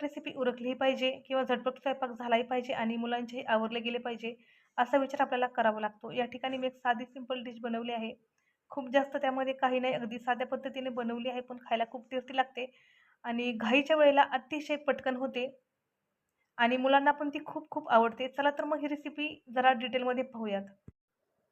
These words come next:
तत्पूर्वी सर्वांना एक विनंती आहे, चॅनलवरती जर नवीन असाल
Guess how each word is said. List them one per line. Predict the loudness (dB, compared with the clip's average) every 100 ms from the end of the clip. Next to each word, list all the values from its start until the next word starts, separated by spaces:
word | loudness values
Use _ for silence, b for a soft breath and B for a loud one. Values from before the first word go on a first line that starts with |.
| -6
तत्पूर्वी | -4 -4 -6
सर्वांना | 2 4 4 4
एक | 0
विनंती | 0 0 0
आहे, | -2 2
चॅनलवरती | 4 4 6 2 2
जर | 0 0
नवीन | 0 0
असाल | -2 -4